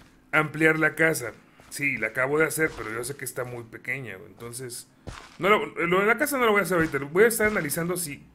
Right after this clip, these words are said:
qué va a ser más conveniente. Si ampliar la casa o hacer otra. Tan, tan, tan, tan. Este, mm, necesito, necesito tierra, güey.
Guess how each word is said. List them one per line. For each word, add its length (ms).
qué 80
va 60
a 40
ser 120
más 160
conveniente. 560
Si 160
ampliar 380
la 160
casa 400
o 80
hacer 260
otra. 240
Tan, 220
tan, 220
tan, 240
tan. 540
Este, 960
mm, 1080
necesito, 1080
necesito 720
tierra, 720
güey. 260